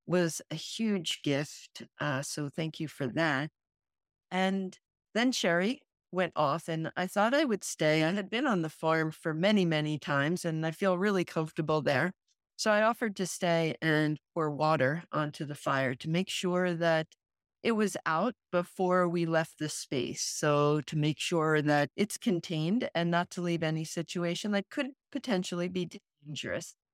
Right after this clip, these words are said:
And I began to pour water on the fire.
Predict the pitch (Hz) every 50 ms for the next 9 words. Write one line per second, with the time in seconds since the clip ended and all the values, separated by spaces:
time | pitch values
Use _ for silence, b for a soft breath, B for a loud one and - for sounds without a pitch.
0 | _ _ _ _ _ _ _ - 170 175 175 170 175 180 180 - _ _ _ _
1 | - - 170 160 196 180 - - 208 226 240 247 240 233 - - - - 196 180
2 | 175 175 170 170 170 _ _ _ _ _ _ _ _ _ _ _ - 196 196 208
3 | 208 196 180 165 160 156 147 165 175 156 113 90 110 - - _ _ _ _ _
4 | _ _ _ _ - 147 151 147 143 139 - - - 135 131 127 120 107 95 -